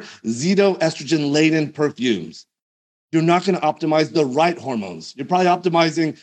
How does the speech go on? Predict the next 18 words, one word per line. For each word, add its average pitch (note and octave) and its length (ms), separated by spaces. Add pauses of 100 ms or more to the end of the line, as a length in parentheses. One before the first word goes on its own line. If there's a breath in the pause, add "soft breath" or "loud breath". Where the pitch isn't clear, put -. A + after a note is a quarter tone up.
(100)
or D3+ 120
increasing D3+ 400
your B2 120
estrogen, A#2 560 (160 loud breath)
but F3+ 100
this A3 140
is F#3 80
not D#3 180
good D#3+ 140
for C#3+ 80
testosterone A#2 840 (160 soft breath)
or A2 80
growth A#2 280
hormone, E2+ 340 (260 soft breath)
right? C3 220 (760)
The F3+ 120
ancestral F#3+ 600
man D3+ 540